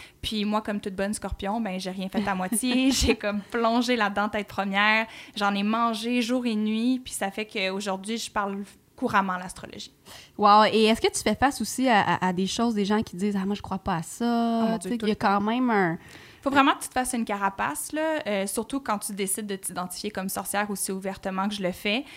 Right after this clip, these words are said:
Speaker 1: Il y a beaucoup de gens qui ne comprennent pas et qui cherchent pas à comprendre non plus. Tu sais, une grosse partie de mon travail, c'est de démystifier c'est quoi la sorcière, c'est quoi la magie, c'est quoi l'astrologie, et cetera. Puis, il y a des gens qui sont juste pas ouverts à ça.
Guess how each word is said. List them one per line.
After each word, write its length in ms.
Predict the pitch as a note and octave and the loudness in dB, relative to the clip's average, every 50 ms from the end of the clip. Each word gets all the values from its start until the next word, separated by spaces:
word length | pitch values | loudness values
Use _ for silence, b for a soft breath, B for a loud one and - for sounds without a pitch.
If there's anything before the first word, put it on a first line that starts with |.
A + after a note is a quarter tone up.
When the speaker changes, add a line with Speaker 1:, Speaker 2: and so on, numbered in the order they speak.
| B B B | B B B
Speaker 1:
Il 40 | G#3+ | -2
y 20 | |
a 40 | G3+ | -2
beaucoup 220 | G3+ A#3+ - B3+ | -2 -2 -4 -4
de 60 | A3 | -2
gens 160 | G#3+ A3+ A#3 B3+ | 0 0 0 0
qui 180 | B3 - - | -4 -6 -6
ne 120 | A3 G#3 G3 | -6 -6 -4
comprennent 480 | - - G3+ G3+ - - G#3 G3 G3+ | -4 -4 -4 -4 -4 -6 -4 -4 -4
pas 260 | - - A#3+ C#4 D4+ - - | -2 0 0 0 0 0 -2
et 120 | C#4 D4+ | -2 -2
qui 140 | D4 - C4+ | -2 -2 -6
cherchent 320 | A#3+ - A#3 A3 - - - | -4 -2 -2 -4 -4 -2 0
pas 120 | C4+ C4 | 0 0
à 40 | C4+ | 0
comprendre 480 | C4 - G#3 G3+ - - - A3 A3 G#3+ | 0 -4 -6 -6 -6 -4 -2 0 0 0
non 180 | G3+ F3+ F3 | -2 -4 -6
plus. 180 | - - - - | -10 -12 -16 -18
Tu 60 | - _ | -16 _
sais, 80 | - B3 A3+ G#3+ | -2 0 2 2
une 120 | A3+ A3+ A3 | 2 0 0
grosse 280 | A3 A3+ - D4+ D4 | -2 0 0 0 0
partie 300 | - - B3+ - - - | 0 -2 -4 -4 -2 -2
de 40 | C4 B3+ | 0 0
mon 100 | A#3 G#3 | 0 0
travail, 340 | - G3+ G3 G3+ G3+ A3+ | -2 -2 0 0 0 0
c'est 140 | B3 - A3+ | 0 -4 -4
de 140 | G#3 G3+ F#3+ | -4 -4 -6
démystifier 840 | F#3+ F#3+ A3+ A3 A3+ A#3 A#3 - - - - - A3 A3+ A3+ A#3+ B B B B B B B | -4 -2 0 0 2 0 0 -2 -6 -10 -10 -6 -4 -4 -4 -4 B B B B B B B
c'est 160 | B - A3+ | B -6 -4
quoi 140 | - - G3+ | 0 0 0
la 100 | F#3+ F3+ | 0 0
sorcière, 460 | - - F#3 F3+ - - B3+ B3 C4 C4 | -2 -4 -6 -6 -2 0 2 2 2 2
c'est 140 | - - G#3+ | -2 -8 -4
quoi 140 | - G3 | -4 -4
la 100 | F#3+ F#3+ | -2 -2
magie, 400 | F#3 F#3 F3+ F#3 G3 G#3 A3 A#3+ | -4 -4 -4 -6 -6 -6 -6 -6
c'est 140 | A3+ - G#3 | -6 -6 -8
quoi 120 | - - G3 | -8 -6 -6
l'astrologie, 640 | G3 F#3+ F#3 - - F#3+ F3+ F#3 G3 G3+ G#3+ A#3+ A#3+ | -6 -8 -10 -10 -10 -10 -8 -8 -8 -6 -4 -4 -4
et 100 | G#3+ G#3+ | -4 -6
cetera. 480 | - F#3 F#3 - F3+ F#3+ G3 A#3 E4+ B B B B B B B B B B | -10 -14 -12 -10 -10 -4 -4 -4 -4 B B B B B B B B B B
Puis, 240 | - - - A#3 A#3+ | -6 -4 0 0 0
il 40 | A#3+ | 2
y 40 | A#3+ | 2
a 60 | A3 | 2
des 100 | G3+ G#3+ | 2 2
gens 160 | G#3 A3+ B3+ C#4 | 2 2 0 0
qui 100 | C4+ - | 0 0
sont 140 | B3+ A3 | -2 -2
juste 260 | G#3+ G#3+ A3 - - - | -2 -2 -4 -6 -4 0
pas 120 | B3 A#3+ | 2 2
ouverts 400 | B3+ A#3+ G#3 G#3+ G#3 G#3+ A3 G3+ | 2 4 4 4 2 2 2 0
à 80 | F3 F#3 | -4 -4
ça. 240 | - - F3+ - | -4 -4 -4 -6